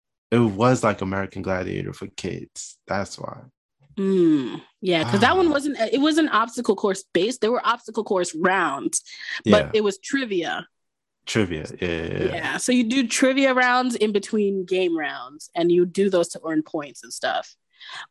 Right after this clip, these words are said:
Speaker 2: But it's purple parrots, blue barracudas, orange iguanas, red jaguars, silver snakes, so you were right, and green monkeys.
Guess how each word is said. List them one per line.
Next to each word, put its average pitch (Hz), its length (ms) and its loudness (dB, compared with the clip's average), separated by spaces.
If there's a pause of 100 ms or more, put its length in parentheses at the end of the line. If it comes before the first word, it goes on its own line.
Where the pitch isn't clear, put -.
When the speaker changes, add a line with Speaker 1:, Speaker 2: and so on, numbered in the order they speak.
Speaker 2:
But 214 420 2 (340)
it's 175 340 4
purple 240 380 4
parrots, 214 540 4 (100)
blue 196 300 6
barracudas, 190 640 6 (220)
orange 254 420 4
iguanas, 170 640 2 (220)
red 226 240 2
jaguars, 170 600 2 (100)
silver 233 360 0
snakes, - 440 -2
so - 120 -4
you 190 100 2
were 247 100 0
right, 202 220 -2 (300)
and 247 200 -2
green 190 200 0
monkeys. 220 560 -4